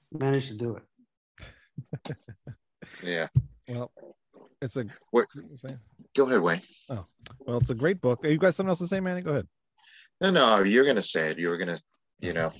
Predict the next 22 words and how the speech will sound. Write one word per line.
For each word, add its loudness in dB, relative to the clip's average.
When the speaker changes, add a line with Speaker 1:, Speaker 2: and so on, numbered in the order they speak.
Speaker 3:
Yeah. -12
Speaker 2:
go 2
ahead 0
and -14
finish -4
up. -12
Speaker 3:
It's -6
a -10
definitely -8
a -12
great -8
book. -10
People -10
need -8
to -10
really -6
go -8
out -8
and -16
read -14
that -12
book. -16